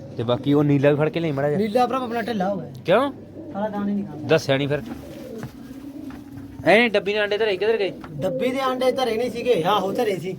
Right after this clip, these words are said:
Speaker 1: ਕਿੱਧਰ ਗਏ?
Speaker 2: ਤੇ ਆਪੋ ਦਾ ਵੀ ਖਰਾਬ ਹੋ
Speaker 1: ਇੱਕ ਮਿੰਟ ਇੱਧਰ ਨੂੰ ਕਰੀ। ਉੱਧਰ ਚੱਲ, ਕੀ ਆ? ਸਾਰੇ ਬਈਆ ਦੇਖ ਲਓ ਲੈ। ਕਬੂਤਰ।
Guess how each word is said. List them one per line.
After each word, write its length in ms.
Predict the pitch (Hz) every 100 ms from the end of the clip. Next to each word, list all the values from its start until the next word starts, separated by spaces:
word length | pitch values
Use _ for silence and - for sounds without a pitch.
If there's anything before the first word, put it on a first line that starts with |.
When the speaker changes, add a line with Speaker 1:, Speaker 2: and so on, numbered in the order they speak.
| -
Speaker 1:
ਕਿੱਧਰ 180 | 151 170
ਗਏ? 200 | 170 165
Speaker 2:
ਤੇ 160 | 180 170
ਆਪੋ 260 | 175 -
ਦਾ 140 | 190 185
ਵੀ 120 | 165
ਖਰਾਬ 260 | 156 151 143
ਹੋ 40 |
Speaker 1:
ਇੱਕ 100 | 135
ਮਿੰਟ 100 | 135
ਇੱਧਰ 160 | 135 151
ਨੂੰ 120 | 123
ਕਰੀ। 140 | 104 - - - - - - - - - - - - - - -
ਉੱਧਰ 320 | - 113 113 117
ਚੱਲ, 200 | 110 95
ਕੀ 300 | - 120 123
ਆ? 80 | - - - - - - - - - - - -
ਸਾਰੇ 200 | 104 117
ਬਈਆ 240 | 110 110 101
ਦੇਖ 180 | 95
ਲਓ 120 | 95 95
ਲੈ। 80 | 95
ਕਬੂਤਰ। 1300 | 101 - - - - - - - - - 139 139